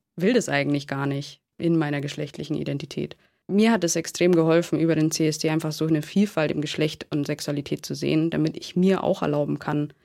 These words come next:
die Vielfalt meiner eigenen Identität bezüglich Geschlecht und Sexualität einfach mir erlauben zu leben, auch auszuprobieren,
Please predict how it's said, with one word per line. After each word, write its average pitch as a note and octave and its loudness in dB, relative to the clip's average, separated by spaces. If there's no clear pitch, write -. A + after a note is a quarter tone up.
die E3 -6
Vielfalt A#3 4
meiner E3+ 4
eigenen F#3+ 4
Identität E3+ 2
bezüglich E3 -2
Geschlecht D#3 -4
und D#3 -2
Sexualität D3+ -6
einfach D3+ -6
mir E3 0
erlauben D#3+ 0
zu - -4
leben, D3+ 2
auch D#3 -4
auszuprobieren, D3 -2